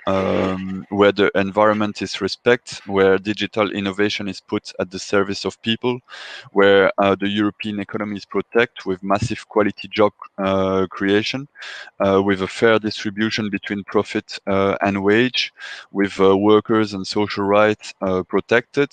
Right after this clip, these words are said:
Uh, also putting the question of public service, uh, uh, particularly healthcare and education and training, uh, should be restored, reinforced, and where,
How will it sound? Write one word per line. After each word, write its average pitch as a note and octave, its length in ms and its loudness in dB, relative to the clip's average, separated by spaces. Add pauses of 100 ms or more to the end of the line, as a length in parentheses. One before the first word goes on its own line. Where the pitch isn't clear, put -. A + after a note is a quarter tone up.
(640)
Uh, G2 440 0 (180)
also A2 360 0
putting A2 440 -4
the F#2+ 80 -4
question A2 400 0
of G2 200 -2
public G#2 280 -2
service, A2 540 0 (120)
uh, G2 120 0 (100)
uh, G2 120 -4
particularly G#2+ 920 0
healthcare A2 720 2
and F#2+ 220 -4
education G#2 500 -4
and F#2+ 140 -2
training, A#2+ 500 -2 (380)
uh, F#2+ 420 4
should F2+ 240 -4
be G2 120 -2
restored, B2 640 0
reinforced, G#2 840 0
and G2 180 -2
where, G2+ 280 6